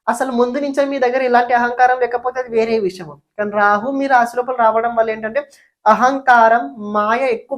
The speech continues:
పెంచుతుంటాడు. ప్రతి ఒక్క వ్యక్తితో పాటు సంబంధాన్ని కల్పిస్తుంటుంటాడు. ఈ సంబంధాలు కల్పించే లోపలనే మీరు ఆ భ్రమ లోపల పడతారు. ఆ భ్రమలో పడిన తర్వాత శనిదేవుడు మీ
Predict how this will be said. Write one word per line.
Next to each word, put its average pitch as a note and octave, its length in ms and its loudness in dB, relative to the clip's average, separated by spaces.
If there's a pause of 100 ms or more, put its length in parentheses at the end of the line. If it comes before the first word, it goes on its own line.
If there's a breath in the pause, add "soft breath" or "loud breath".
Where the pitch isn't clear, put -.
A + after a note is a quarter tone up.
పెంచుతుంటాడు. A#3 640 -4 (340 soft breath)
ప్రతి G#3 280 0
ఒక్క B3+ 200 0
వ్యక్తితో A#3 360 -2
పాటు A#3+ 160 4 (140)
సంబంధాన్ని A3+ 680 -2
కల్పిస్తుంటుంటాడు. G#3+ 1000 -4 (360)
ఈ A#3 120 -6
సంబంధాలు C4 580 -2
కల్పించే B3 480 -4 (100)
లోపలనే A3+ 400 0 (180)
మీరు A#3+ 200 -2
ఆ - 20 4 (120)
భ్రమ F#3+ 300 0
లోపల A3+ 200 0 (120)
పడతారు. F3 420 -2 (380 soft breath)
ఆ C4 100 -4
భ్రమలో B3 380 0
పడిన C4+ 260 -2
తర్వాత A#3+ 260 0 (140)
శనిదేవుడు A#3+ 440 -2 (140)
మీ A#3+ 100 -4